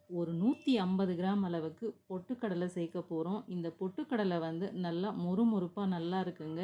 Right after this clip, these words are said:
உங்களுக்கு கொஞ்சம் மெ-, கொஞ்சம் இது மொறுமொறுப்பா இல்லைன்னா இதை கூட வறுத்து தான் சேர்க்கணும். இது நல்லா நான் வந்து வாயில போட்டு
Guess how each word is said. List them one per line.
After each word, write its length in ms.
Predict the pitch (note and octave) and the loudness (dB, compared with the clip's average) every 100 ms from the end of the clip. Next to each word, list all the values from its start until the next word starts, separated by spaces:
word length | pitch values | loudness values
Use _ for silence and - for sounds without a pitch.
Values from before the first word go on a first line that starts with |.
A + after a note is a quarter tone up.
| G3 - | -4 -6
உங்களுக்கு 400 | F3+ F#3 F3+ E3+ | -6 -2 -2 -4
கொஞ்சம் 320 | - F3 F3 E3+ | -4 -2 0 0
மெ-, 220 | F3 E3+ - - - - | -2 -4 -10 -20 -14 -4
கொஞ்சம் 340 | F#3+ F3+ F#3+ - - | -2 0 -2 -4 -8
இது 220 | F3+ F3 F3+ F3 - | -2 0 0 0 0
மொறுமொறுப்பா 600 | F#3 A3 B3 A#3+ A#3 A#3+ | 2 6 6 6 4 4
இல்லைன்னா 440 | G3 F3+ F#3 F3+ G#3+ - | 6 4 2 2 0 -2
இதை 200 | F3 F3 | -4 0
கூட 180 | F#3+ G#3+ | 2 2
வறுத்து 400 | F3+ F3 F#3+ G3+ | 2 0 2 2
தான் 220 | G3 G#3 | 2 2
சேர்க்கணும். 520 | F3 E3 F3 E3 G3+ - | 0 -2 -2 -2 -2 -2
இது 200 | F#3 F3+ | -2 0
நல்லா 360 | F3 F3 G3 A#3 - - - - - | 0 0 0 0 -2 -10 -10 -12 -6
நான் 260 | F3 F3 | -2 0
வந்து 220 | E3+ F#3+ A#3 - - - - | 2 2 2 0 -16 -14 -4
வாயில 320 | F3 G3+ A3+ | 0 0 0
போட்டு 320 | G3 F#3+ F#3 | 0 -2 -2